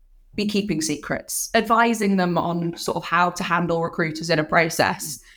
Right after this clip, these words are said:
Um, and it's hilarious. It's like, "Don't tell them what money you're earning.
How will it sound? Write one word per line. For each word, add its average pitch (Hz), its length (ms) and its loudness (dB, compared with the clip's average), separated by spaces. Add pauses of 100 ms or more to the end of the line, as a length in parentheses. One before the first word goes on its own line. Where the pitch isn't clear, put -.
(220)
Um, 175 840 0
and 202 80 4
it's 208 140 -4
hilarious. 196 560 2
It's - 160 -10
like, 170 280 2
"Don't 190 220 2
tell 185 160 2
them 170 140 -2
what 170 120 -4
money 165 220 0
you're 160 160 -2
earning. 160 320 -2